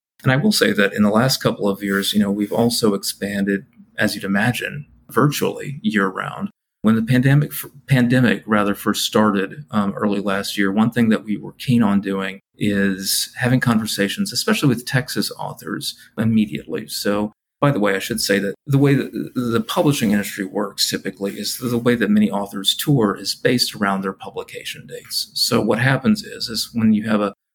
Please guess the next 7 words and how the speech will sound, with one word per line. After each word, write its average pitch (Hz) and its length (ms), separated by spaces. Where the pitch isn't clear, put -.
an 107 100
author 120 320
who 110 80
publishes 107 580
in 107 180
the 98 60
spring, 104 680